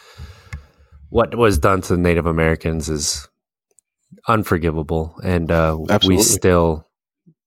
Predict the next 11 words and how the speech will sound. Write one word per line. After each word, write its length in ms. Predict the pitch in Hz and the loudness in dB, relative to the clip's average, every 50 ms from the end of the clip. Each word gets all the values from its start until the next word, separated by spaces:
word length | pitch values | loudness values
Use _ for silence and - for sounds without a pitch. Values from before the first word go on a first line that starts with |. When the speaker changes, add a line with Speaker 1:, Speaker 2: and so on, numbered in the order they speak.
| _ _ _ | _ _ _
Speaker 1:
do 160 | - 98 90 | 0 2 2
them 260 | 82 82 80 80 78 | 2 2 2 2 0
wrong, 420 | 80 78 80 80 78 80 82 82 - _ _ _ _ _ _ _ _ _ _ _ _ _ _ _ _ _ _ | 0 2 2 2 2 0 -2 -4 -10 _ _ _ _ _ _ _ _ _ _ _ _ _ _ _ _ _ _
that 180 | 90 85 82 80 | -4 -2 -2 -2
group 220 | - 92 80 - | -2 -4 -4 -4
of 100 | 87 - | -8 -6
people. 340 | - 87 82 - - - - - | -4 -6 -6 -4 -8 -10 -10 -6
Ev-, 260 | - - 156 160 139 - - - - - - _ _ | -2 0 0 0 -2 -4 -10 -20 -20 -20 -20 _ _
you 80 | - 151 | 0 2
know 120 | 160 165 147 | 4 4 4
what? 320 | 131 123 120 117 - _ | 4 4 2 0 -4 _